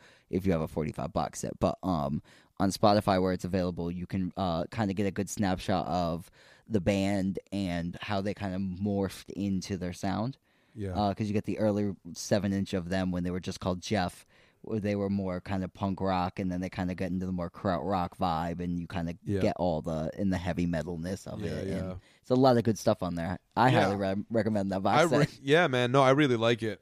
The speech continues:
Speaker 2: I really, really like it. But, I mean, I love Jeff the Brotherhood anyway. We, we talk about them all the time. We have to, we're gonna have to do an episode on them.
Speaker 1: Uh, yeah,
Speaker 2: Like
Speaker 1: we
Speaker 2: Jeff
Speaker 1: really
Speaker 2: the Brotherhood,
Speaker 1: should.
Speaker 2: Infinity Cat, the bands that are on Infinity Cat, your Daddy Issues, your, uh, Diarrhea Planets, your, you know, like, those kinds of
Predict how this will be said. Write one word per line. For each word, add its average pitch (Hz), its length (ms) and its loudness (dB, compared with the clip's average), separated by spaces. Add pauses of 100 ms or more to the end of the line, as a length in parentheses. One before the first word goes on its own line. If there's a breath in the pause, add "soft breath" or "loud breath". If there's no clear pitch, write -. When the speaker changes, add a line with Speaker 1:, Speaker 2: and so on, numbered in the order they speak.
Speaker 2:
I 113 60 -2
really, 110 260 2
really 104 200 -2
like 98 200 -6
it. 101 140 -8
But, 131 160 0
I 143 40 2
mean, 139 200 4
I 135 100 6
love 107 220 2
Jeff 95 200 -6
the 98 60 -8
Brotherhood 90 300 -2
anyway. 87 300 -8
We, 90 100 -6
we 101 160 -8
talk 95 240 -8
about 90 160 -6
them 90 100 -12
all 85 140 -8
the - 80 -16
time. 95 160 -6
We 120 80 2
have 185 160 4
to, 170 80 0
we're 143 180 4
gonna 214 160 -2
have 196 140 2
to - 60 -4
do 123 180 4
an 107 60 -2
episode 98 360 -4
on 87 220 -6
them. 82 360 -10
Speaker 1:
Uh, 135 40 4
yeah, 147 220 10
Speaker 2:
Like 123 100 10
Speaker 1:
we 127 60 10
Speaker 2:
Jeff 131 80 10
Speaker 1:
really 147 160 12
Speaker 2:
the 147 60 8
Brotherhood, 147 340 8
Speaker 1:
should. 127 80 -8
Speaker 2:
Infinity 123 440 -2
Cat, 117 420 0 (340 soft breath)
the - 80 -6
bands 110 260 2
that 107 120 2
are 104 60 -2
on 113 140 2
Infinity 107 380 -2
Cat, 110 240 -2
your 104 160 -2
Daddy 98 400 -2
Issues, 95 380 -6
your, 90 360 -4
uh, 90 300 -2
Diarrhea 90 380 -4
Planets, 87 500 -10
your, 85 280 -10
you 82 100 -14
know, 78 100 -14
like, 73 160 -14
those 80 160 -14
kinds 85 240 -14
of 90 180 -14